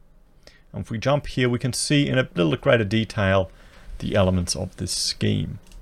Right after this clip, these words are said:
So it's a six hundred and seven million dollar scheme, and this is from the W A, the West Australian, uh, million relief package to help cushion the state's economy from the impact of the pandemic. Four hundred and two million to freeze household fees and charges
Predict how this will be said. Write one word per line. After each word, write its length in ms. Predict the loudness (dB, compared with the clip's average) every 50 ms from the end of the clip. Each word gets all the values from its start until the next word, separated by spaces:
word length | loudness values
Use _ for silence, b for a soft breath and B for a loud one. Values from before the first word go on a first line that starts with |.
| -20 -20 -20 -20 -20 -20 -20 -18 B B B B B B B B B
So 140 | -2 -2
it's 120 | 0 2 2
a 60 | 0
six 260 | 2 2 2 2 4
hundred 260 | 4 6 6 6 6
and 120 | 4 0 0
seven 320 | 2 2 2 2 2 2
million 220 | 2 2 2 2 2
dollar 140 | 2 0
scheme, 320 | 0 0 2 2 2 4 4
and 100 | 2 2
this 120 | 2 2
is 80 | 0 0
from 240 | 2 2 4 4 4
the 60 | 6
W 300 | 6 6 4 6 4 4
A, 220 | 4 4 2 -4 -8
the 80 | -10 -6
West 220 | -4 -4 -4 -4
Australian, 400 | -8 -8 -6 -6 -6 -6 -8 -10 -12 -18 -20 -20 -20 -20 B B B B B B B B B B B B -16 -14
uh, 120 | -12 -10 -4 2
million 280 | 4 4 6 6 4
relief 240 | 4 4 4 4 4
package 360 | 2 2 2 2 0 -4 -2
to 80 | 0 2
help 340 | 2 2 0 -2 -6 -12 -4
cushion 340 | 0 0 0 0 0 0
the 60 | 0 0
state's 300 | 2 2 2 2 0 -2
economy 460 | -8 -8 -6 2 4 4 6 6 4 2
from 180 | 0 -2 -2
the 100 | 0 2
impact 540 | 0 0 0 -2 -2 -2 -2 -2 -4 -10 -14 -4
of 240 | -2 -2 -2 -2 -2
the 120 | -4 -4
pandemic. 920 | -2 0 0 2 2 2 2 4 6 6 6 6 4 0 -4 -10 -20 -20 -20 -20 -20 -20 _ _ -20 -20 -20 -20 -20 -20 b b b b b b b b b b b b -12 0
Four 220 | 4 4 4 4
hundred 320 | 4 2 2 2 2 0 0
and 120 | -2 -4
two 160 | -2 -2 0
million 260 | 2 2 2 2 2 0
to 100 | -2 -4
freeze 240 | 0 0 0 2 2
household 380 | 2 2 2 2 -2 -2 -4
fees 420 | 0 4 4 4 4 4 0 -2 -8 -10 -8
and 100 | -6 -2
charges 460 | 2 4 4 4 4 2 0 0 -2